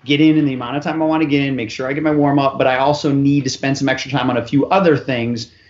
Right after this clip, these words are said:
like my corrective, et cetera. So I've decided to just stretch out over the course of the week, and the research shows that as long as you're getting the same amount of volume over the week, it doesn't really matter how you do it, in two workouts or four workouts. So,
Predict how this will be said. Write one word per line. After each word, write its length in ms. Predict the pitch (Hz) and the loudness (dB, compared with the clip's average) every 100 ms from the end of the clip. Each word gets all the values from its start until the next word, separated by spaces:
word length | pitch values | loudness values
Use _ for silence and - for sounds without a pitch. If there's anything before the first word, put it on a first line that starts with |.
| _ | _
like 160 | 120 117 | -4 -2
my 140 | 123 | -2
corrective, 560 | 120 - 120 120 117 120 | -2 0 2 2 0 -6
et 80 | 123 | -2
cetera. 300 | 190 180 139 | -2 0 -2
So 160 | - | 0
I've 200 | 120 143 | 2 0
decided 540 | 135 131 139 131 123 - | 0 -2 -2 -2 -4 -6
to 160 | - 123 | -6 -4
just 240 | 120 113 | -4 -8
stretch 360 | - 139 127 135 | -4 -2 -2 0
out 100 | 123 | 2
over 140 | 123 | 2
the 60 | 120 | 0
course 280 | 139 165 | 0 0
of 40 | - | 0
the 80 | 143 | 0
week, 360 | 208 160 - - _ _ _ | 2 0 -4 -14 _ _ _
and 100 | 143 | 4
the 60 | 147 | 6
research 400 | 165 170 165 147 | 6 4 2 0
shows 500 | - 180 165 139 131 | 0 2 4 4 2
that 80 | 139 | 0
as 100 | 131 | 0
long 160 | 160 | 0
as 80 | 196 | 0
you're 80 | 180 | -2
getting 100 | 165 | -4
the 60 | 156 | -4
same 240 | - 165 | -2 0
amount 160 | 156 147 | 2 2
of 60 | |
volume 680 | 147 160 151 131 127 127 127 _ _ - | 2 2 2 2 -2 -6 -8 _ _ 2
over 200 | 156 135 | 2 2
the 100 | 135 | 0
week, 240 | 165 160 | 0 0
it 80 | 147 | -2
doesn't 240 | 156 143 | -2 -2
really 220 | 139 147 139 | 0 0 2
matter 540 | 143 151 139 123 123 - _ _ | 2 0 0 -4 -6 -12 _ _
how 300 | - 143 135 | -4 -2 -2
you 220 | 120 120 | -6 -8
do 260 | 113 139 | -2 -2
it, 80 | 113 | -2
in 240 | 117 113 107 | -6 -10 -10
two 240 | - 160 | 2 4
workouts 560 | 143 143 143 135 123 113 | 6 2 2 0 -2 -6
or 80 | |
four 320 | 107 147 147 135 | -8 -2 -2 0
workouts. 560 | 139 135 143 127 120 | -2 -2 0 0 -2
So, 320 | - 156 131 | 0 2 2